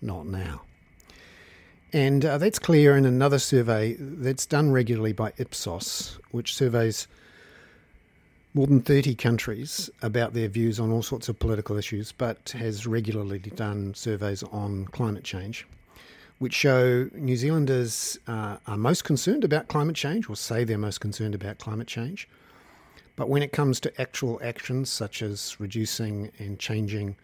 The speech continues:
their use of petrol and diesel cars, uh, changing the way they eat to eat less, uh, meat in particular, which has a high carbon footprint, we're actually one of the least, uh, active countries in the world.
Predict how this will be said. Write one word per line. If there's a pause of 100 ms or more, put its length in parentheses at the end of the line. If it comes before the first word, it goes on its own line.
(540)
their
use
of
petrol
and
diesel
cars, (140)
uh,
changing
the
way
they
eat
to (640)
eat
less,
uh,
meat
in
particular, (420)
which
has
a
high
carbon
footprint, (880)
we're
actually
one
of
the
least, (300)
uh, (100)
active
countries
in
the
world.